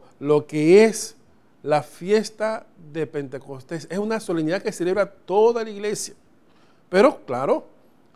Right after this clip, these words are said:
hay parroquias que le dan ese toque muy solemne a la vigilia,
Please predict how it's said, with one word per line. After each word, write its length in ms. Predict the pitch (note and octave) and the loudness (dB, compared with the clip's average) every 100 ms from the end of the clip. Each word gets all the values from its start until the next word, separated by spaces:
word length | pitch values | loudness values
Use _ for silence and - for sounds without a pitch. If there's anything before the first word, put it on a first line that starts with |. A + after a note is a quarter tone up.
| _ | _
hay 120 | A#2+ | -10
parroquias 600 | - F#3+ F#3+ G3 A#3+ C#4 - | 0 2 2 0 0 -2 -2
que 460 | - D#3+ D3+ C3 - - - | -4 -2 -2 -6 -12 -20 -20
le 240 | F3 F3 F3 | -4 0 4
dan 320 | G#3+ B3 B3 | 4 4 2
ese 220 | A#3+ A3+ | -4 -6
toque 680 | - - G#3 G#3 G#3 A3+ A#3+ | -6 2 4 4 0 -6 -6
muy 520 | G3+ F3 E3+ F3+ F#3+ | -8 -6 2 4 2
solemne 880 | F#3 G#3 E3+ F3 F#3 E3 D3+ D#3 F3+ _ _ _ _ _ | 0 -4 -2 0 0 0 -4 -6 -8 _ _ _ _ _
a 100 | D3+ | -6
la 220 | C#3 C#3+ C3 | -2 0 -2
vigilia, 800 | A#2+ C#3+ G#3 E3+ D#3+ D#3+ F3 | -6 -4 -2 -2 -2 -2 -4